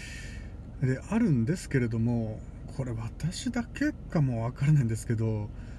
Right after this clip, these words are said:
なんかこう、うん、なんか独占してるような感じで、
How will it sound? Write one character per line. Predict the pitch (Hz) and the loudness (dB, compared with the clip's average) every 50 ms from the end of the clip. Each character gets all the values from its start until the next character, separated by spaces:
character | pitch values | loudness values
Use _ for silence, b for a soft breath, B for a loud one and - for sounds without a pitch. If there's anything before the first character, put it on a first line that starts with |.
| B B B B - - | B B B B -6 -2
な | - 165 220 285 | 0 2 4 4
ん | 311 302 | 2 4
か | - 135 | 2 2
こ | 123 127 | 2 4
う、 | 127 | 4
う | 127 127 123 123 123 123 123 120 120 120 120 120 120 120 - - - - - - - - - - - - - - - - - - - 226 175 | 4 4 4 4 2 2 2 2 0 0 0 0 -2 -4 -6 -8 -10 -10 -12 -12 -12 -12 -12 -12 -10 -10 -12 -12 -12 -10 -10 -10 -8 -6 -4
ん、 | 143 131 131 127 127 127 | -4 -4 -4 -4 -2 -2
な | 120 | -2
ん | 110 | -2
か | 113 | -2
独 | 104 135 135 139 - - | 2 2 2 2 0 0
占 | - - 302 311 302 302 302 294 285 285 285 | 2 4 4 6 6 4 4 4 2 2 0
し | 277 - - | -2 -2 0
て | - 277 254 | 0 2 4
る | 269 262 | 4 4
よ | 269 240 | 4 4
う | 165 | 4
な | 127 117 | 2 2
感 | 113 - 123 120 120 | 2 2 2 2 2
じ | 117 120 | 0 0
で、 | 117 127 123 120 113 107 | 2 2 2 2 2 0